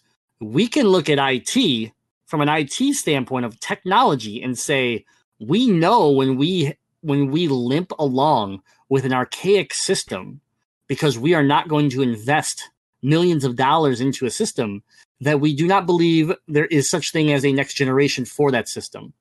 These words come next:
We understand how companies will use things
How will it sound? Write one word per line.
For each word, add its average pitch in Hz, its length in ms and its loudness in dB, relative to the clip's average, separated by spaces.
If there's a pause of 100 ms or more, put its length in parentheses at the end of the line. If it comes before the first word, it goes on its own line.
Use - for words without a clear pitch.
(960)
We 170 200 4
understand 160 1040 2 (240)
how 151 240 0
companies 143 760 -2 (280)
will 147 320 4
use 127 720 0 (460)
things 120 720 -2